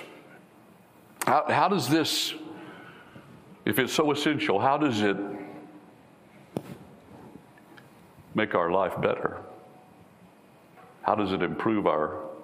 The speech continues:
relationship with the Lord? Well, there's three benefits that you can identify that we can see in the life of Nathanael.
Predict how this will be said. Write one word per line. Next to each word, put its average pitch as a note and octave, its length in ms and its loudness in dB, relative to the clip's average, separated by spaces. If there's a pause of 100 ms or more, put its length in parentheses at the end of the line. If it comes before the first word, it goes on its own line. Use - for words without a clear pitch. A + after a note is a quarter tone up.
(400)
relationship F#2 640 0
with D#2+ 100 2
the D#2+ 40 2
Lord? D#2+ 360 0 (840)
Well, B2+ 100 4
there's B2 180 0
three G#3+ 220 2
benefits A2 640 0
that G#2+ 140 -2
you A2+ 60 0
can A2 140 4
identify F2+ 760 2 (2000)
that A2 80 4
we A#2+ 120 4
can A#2+ 160 2
see F#3 400 2
in A#2+ 120 4
the A2 80 4
life A#2 360 4
of G#2+ 140 0
Nathanael. F2+ 800 2